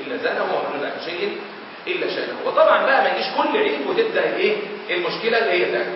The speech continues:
لا يجوز التكبير جماعة، التكبير جماعة في العيد بدعة. مثلا عن خاص كل واحد يغير وشه من الثاني، وتخش المسجد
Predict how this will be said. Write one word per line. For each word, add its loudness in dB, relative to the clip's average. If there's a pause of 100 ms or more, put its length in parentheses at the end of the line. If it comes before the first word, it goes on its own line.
لا 6
يجوز 2
التكبير 0
جماعة، 2 (120)
التكبير 0 (120)
جماعة 2
في -2
العيد 0
بدعة. 4 (440)
مثلا -2 (120)
عن -2 (100)
خاص 0 (200)
كل -2
واحد 2
يغير 0
وشه -2 (320)
من -6
الثاني، 2
وتخش 2
المسجد 0